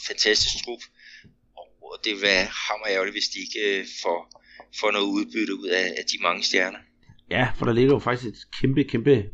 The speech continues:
Speaker 2: pres på Palmeiras skuldre. Men Peter, der er jo ikke nogen grund til at gå i dybde med, med stillingen efter første runde her, for det,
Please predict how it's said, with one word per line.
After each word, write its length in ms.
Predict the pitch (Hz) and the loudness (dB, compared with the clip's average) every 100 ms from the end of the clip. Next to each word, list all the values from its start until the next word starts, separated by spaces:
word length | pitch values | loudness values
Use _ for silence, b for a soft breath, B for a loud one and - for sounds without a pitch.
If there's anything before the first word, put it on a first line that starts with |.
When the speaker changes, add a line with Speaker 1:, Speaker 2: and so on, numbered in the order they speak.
| - | -4
Speaker 2:
pres 300 | - 117 - | -2 -2 -4
på 320 | - 117 98 - | -2 -2 -2 -4
Palmeiras 340 | 101 113 131 | -2 -2 -4
skuldre. 360 | - 120 127 131 b b b b | -4 0 0 -2 b b b b
Men 200 | 143 - - | 8 8 8
Peter, 280 | 143 143 98 - - _ - | 10 10 8 -4 -20 _ 4
der 60 | |
er 40 | 139 | 8
jo 40 | |
ikke 60 | 156 | 10
nogen 140 | 165 | 12
grund 160 | 139 160 | 10 8
til 80 | 160 | 6
at 60 | |
gå 120 | - 147 | 8 8
i 40 | 135 | 8
dybde 220 | 160 160 147 | 4 6 6
med, 320 | 120 113 107 | 6 6 4
med 140 | 117 | 2
stillingen 440 | 110 143 143 139 120 | 4 8 8 8 6
efter 260 | 131 127 104 - | 2 -2 -8 -4
første 300 | - 131 - | 2 2 2
runde 280 | 127 131 127 | 2 4 4
her, 120 | 127 | 2
for 100 | 107 | -2
det, 300 | 101 131 120 | 2 2 2